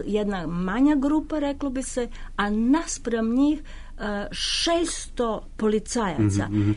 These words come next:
Speaker 1: Ili
Speaker 2: ste bili tamo, je li tako?
Speaker 1: Bili sam,
Speaker 2: Da,
Speaker 1: da.
Speaker 2: da.
Speaker 1: I sada zamislite, e, Pistole-,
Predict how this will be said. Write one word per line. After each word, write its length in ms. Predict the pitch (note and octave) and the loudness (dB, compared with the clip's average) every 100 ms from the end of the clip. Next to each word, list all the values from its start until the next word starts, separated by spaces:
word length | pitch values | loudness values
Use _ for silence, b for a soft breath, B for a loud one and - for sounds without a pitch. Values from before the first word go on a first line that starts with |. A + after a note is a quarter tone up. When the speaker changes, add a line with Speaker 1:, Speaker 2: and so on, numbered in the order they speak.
| - | 0
Speaker 1:
Ili 160 | - B2+ | 2 4
Speaker 2:
ste 140 | A3+ | 4
bili 240 | C3 B2 | 6 4
tamo, 280 | G#2+ G2 F2 | 4 0 -2
je 60 | F2 | -4
li 60 | |
tako? 140 | - G#2 | -2 -2
Speaker 1:
Bili 120 | G#3 | -2
sam, 160 | A3+ G2 | -2 0
Speaker 2:
Da, 60 | |
Speaker 1:
da. 160 | - G3 B G3+ | 0 -2 B -2
Speaker 2:
da. 120 | F#3 | 0
Speaker 1:
I 80 | A3+ | 0
sada 320 | - E4+ G4+ G4 | 2 2 2 2
zamislite, 640 | C4+ C#4+ F4+ F4+ D4+ - | 2 0 0 -2 -2 0
e, 120 | B3 G#3+ B B - A3 A3+ G#3+ A3 B2+ C3+ C#3+ F#3 | 0 -2 B B -4 -2 0 0 -2 -4 -4 -6 -6
Pistole-, 480 | A#3+ A3+ - A#3+ B3 | -6 -4 -2 -2 -2